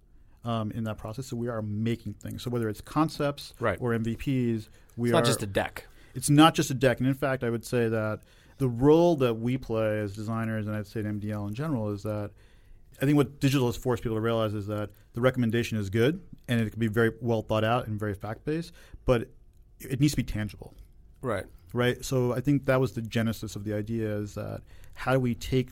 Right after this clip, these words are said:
Speaker 1: what we are recommending to clients and actually make it something that they can actually experience, which drives advocacy and actually shows, like, how complicated it is and the value it creates for your customers, whether they're B two B customers, internal customers, or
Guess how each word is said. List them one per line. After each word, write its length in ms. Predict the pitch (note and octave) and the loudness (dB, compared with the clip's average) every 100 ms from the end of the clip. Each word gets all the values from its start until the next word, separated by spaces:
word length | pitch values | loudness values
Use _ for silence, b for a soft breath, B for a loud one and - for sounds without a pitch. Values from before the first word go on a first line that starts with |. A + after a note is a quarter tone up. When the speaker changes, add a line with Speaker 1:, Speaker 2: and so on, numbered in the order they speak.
| - | -10
Speaker 1:
what 160 | A#2+ G#2+ | -6 -4
we 160 | A2 | 0
are 100 | A2 | 0
recommending 800 | G#2+ A2+ G#2 G2+ G#2 G#2+ A#2+ C#3+ | 0 -2 -2 -2 0 0 0 -2
to 100 | D3 | -2
clients 400 | D#3+ E3 E3+ F3 | -6 -6 -6 -8
and 140 | - A#2+ | -6 -4
actually 280 | A2 - A2+ | -4 -4 -4
make 280 | G#2+ G#2+ | -2 -4
it 60 | G2+ | -8
something 240 | - A2 | -8 -6
that 140 | G#2 G2+ | -6 -2
they 120 | A#2+ | -2
can 140 | B2 G#2+ | -2 -4
actually 500 | G#2+ - G#2+ G2+ G2 - - | -6 -8 -10 -10 -12 -18 -14
experience, 640 | - - A#2 D3 F#3 - b b | -10 -2 0 0 -4 -12 b b
which 180 | - A2 - | -10 -10 -2
drives 260 | A2 G#2 - | -2 -2 -6
advocacy 680 | C3 C3+ - A#2 A#2+ A2+ G#2 | -6 -6 -6 -4 -2 -2 -2
and 140 | G#2+ A2 | -4 -4
actually 300 | G#2+ A2 G2+ | -4 -8 -10
shows, 360 | - G#2 G2 | -8 -6 -6
like, 140 | G2 - | -10 -12
how 80 | |
complicated 680 | G#2+ G#2+ G#2 - G#2+ G#2 G2 | -12 -10 -10 -6 -4 -4 -4
it 20 | |
is 220 | G2+ G2 | -4 -4
and 160 | G2+ F#2+ b b | -4 -6 b b
the 80 | A2 | -8
value 360 | G#2 G#2 G#2 G2+ | -2 -2 -2 -6
it 80 | |
creates 400 | - G#2+ G#2 G2 | -10 -10 -10 -10
for 160 | - G#2+ | -12 -12
your 340 | G2+ G2 F#2+ | -10 -10 -12
customers, 360 | F#2+ A2 - A2 | -10 -8 -4 0
whether 180 | E3+ E3+ | 4 6
they're 260 | C3+ A#2 A2 b b b A#2 | 6 4 -2 b b b 0
B 100 | C3+ | 2
two 60 | |
B 120 | A#2 | 2
customers, 800 | A2+ A#2+ G#2+ A2+ A2 G#2 G#2 G2+ | 2 0 0 -2 -2 -2 -2 -4
internal 300 | B2 A#2+ A2+ | -4 -2 -2
customers, 640 | G#2 G#2 - G#2+ G#2 G#2 G#2 | -2 -4 -2 -2 -2 -2 -4
or 260 | G2 F#2+ | -4 -4